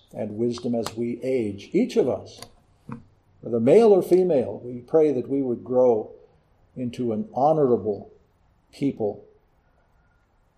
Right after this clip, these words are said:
And now, Heavenly Father, we thank you again for these means of grace. We pray that, uh, we would have the grace also to think through these things, to ruminate on them,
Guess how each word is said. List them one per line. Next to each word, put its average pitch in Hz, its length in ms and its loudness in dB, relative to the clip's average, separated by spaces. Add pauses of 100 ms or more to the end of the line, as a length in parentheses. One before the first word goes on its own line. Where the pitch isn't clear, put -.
(1600)
And 131 80 -6
now, 139 240 4
Heavenly 143 340 0
Father, 147 320 6
we 135 120 4
thank 156 260 0
you 151 100 0
again 131 340 0
for 123 120 -8
these 117 260 -10
means 135 240 -6
of 123 100 -10
grace. 117 600 -4 (340)
We - 60 -20
pray 127 240 2
that, 120 240 -4
uh, 104 200 -2
we 120 200 -2
would 110 260 -2 (320)
have 127 160 4
the 117 60 -2
grace 123 340 0
also 117 460 2
to 110 360 -10 (520)
think 143 260 0
through 156 280 4
these 104 240 -2
things, 120 340 -2
to 113 140 -4
ruminate 123 540 0
on 113 200 2
them, 117 240 -6